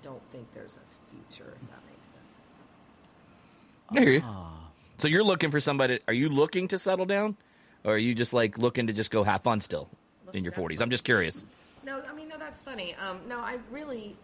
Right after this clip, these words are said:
Speaker 1: um, you know, like, I really do wanna settle down, but after two really <laughs> bad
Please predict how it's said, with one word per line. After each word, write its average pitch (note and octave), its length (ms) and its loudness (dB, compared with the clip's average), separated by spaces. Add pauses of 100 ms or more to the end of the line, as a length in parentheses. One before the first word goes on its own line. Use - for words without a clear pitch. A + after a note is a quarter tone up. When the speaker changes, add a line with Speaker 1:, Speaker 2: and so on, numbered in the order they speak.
(800)
Speaker 1:
um, F#3 340 -6 (420)
you A#3 100 -12
know, D#3 260 -12 (200)
like, G3+ 260 -12 (640)
I A3 80 -10
really B3 260 -8
do F3 140 -12
wanna G3 180 -10
settle G#3 260 -12
down, G#3 340 -12
but F3 140 -10
after F3+ 280 -10
two G#3+ 340 -12
really F#3 240 -12
<laughs> - 480 -16
bad A#3+ 80 -8